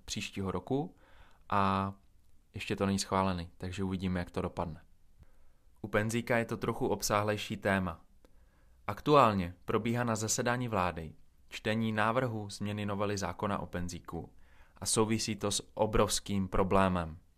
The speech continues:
Konkrétně s budoucím velkým schodkem ve státním rozpočtu na důchody z důvodu nepříznivé demografické situace. Lidsky řečeno,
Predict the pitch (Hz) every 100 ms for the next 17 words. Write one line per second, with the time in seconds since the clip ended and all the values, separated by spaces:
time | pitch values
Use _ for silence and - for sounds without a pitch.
0 | - _ _ - - - 113 135 131 131
1 | 117 113 123 123 - 113 110 110 104 98
2 | - 98 - 90 87 95 - 98 95 101
3 | 92 90 - 101 - 98 95 95 - 95
4 | 87 - - - - - - - 113 117
5 | 127 104 101 107 135 127 117 110 98 101
6 | 98 95 92 92 - 92 - 98 98 90
7 | - 78 - - - _ - - - -
8 | - - - 117 - 156 110 113 104 107